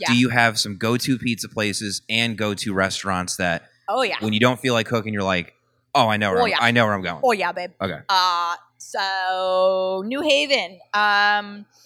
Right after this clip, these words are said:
Speaker 1: I've only been to Delegna and
Speaker 2: Oh,
Speaker 1: to,
Speaker 2: Delegna's so good.
Speaker 1: um, what's the one that everyone knows?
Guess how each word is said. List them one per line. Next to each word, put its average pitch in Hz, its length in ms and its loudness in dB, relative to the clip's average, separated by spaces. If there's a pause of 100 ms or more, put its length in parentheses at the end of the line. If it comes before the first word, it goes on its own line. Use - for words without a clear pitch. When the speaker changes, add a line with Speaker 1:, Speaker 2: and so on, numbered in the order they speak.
(140)
Speaker 1:
I've 202 200 2
only 285 300 2
been 208 200 -4
to 196 180 -8
Delegna 208 640 -4 (160)
and 196 380 0
Speaker 2:
Oh, 202 180 -4
Speaker 1:
to, 196 80 -4
Speaker 2:
Delegna's 190 520 -8
so - 200 -2 (120)
good. - 120 -2
Speaker 1:
um, 170 500 0 (340)
what's 208 200 -14
the 277 60 -8
one 262 140 -6
that 247 160 -4
everyone 247 480 -8 (240)
knows? 240 460 -8